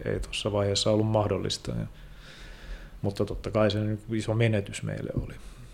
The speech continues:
hänen, hänen lähtönsä. Ja sitten, sitten myöhemmässä vaiheessa vielä, vielä tota,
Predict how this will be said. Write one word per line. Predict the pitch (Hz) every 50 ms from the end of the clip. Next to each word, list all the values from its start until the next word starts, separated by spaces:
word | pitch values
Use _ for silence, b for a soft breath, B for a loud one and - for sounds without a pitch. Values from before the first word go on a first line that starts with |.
| B - 113
hänen, | 107 - - 110 - -
hänen | 110 110 101 92 95
lähtönsä. | 98 98 - - - - - 104 113 110
Ja | 107 107 107
sitten, | 104 110 104 - - 110 104 -
sitten | - - 110 - - 104
myöhemmässä | 107 107 107 107 104 104 104 101 - -
vaiheessa | 104 98 98 98 - - -
vielä, | 104 101 98 98 98 - -
vielä | 113 107 101 101 104
tota, | 104 - 110 - - 110 107